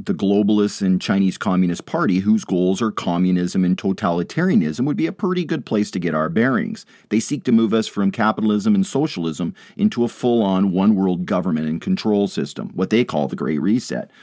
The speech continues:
More and more surveillance, tracking, chipping, social credit scores, and a central bank digital currency for everyone.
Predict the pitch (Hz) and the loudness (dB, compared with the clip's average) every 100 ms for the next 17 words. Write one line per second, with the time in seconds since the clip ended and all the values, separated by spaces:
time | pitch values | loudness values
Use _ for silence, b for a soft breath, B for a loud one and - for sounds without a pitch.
0 | B - 82 82 95 98 95 - 110 90 | B -6 -2 2 2 2 0 0 0 2
1 | 85 85 85 87 - 92 87 - 85 87 | 0 -2 -4 -6 0 0 2 0 -2 -2
2 | - 82 90 85 78 87 90 104 95 87 | -2 -2 0 -2 0 -2 0 -2 0 2
3 | 80 76 - 80 80 73 B B - 92 | 2 -2 -2 -2 -2 -4 B B -2 0
4 | 90 98 90 87 85 80 90 78 78 76 | 2 0 0 -2 -2 -2 -4 -4 -6 -6
5 | - 107 95 - 64 67 87 92 90 71 | 0 2 0 -2 -6 -4 0 0 0 -4
6 | 58 50 | -6 -12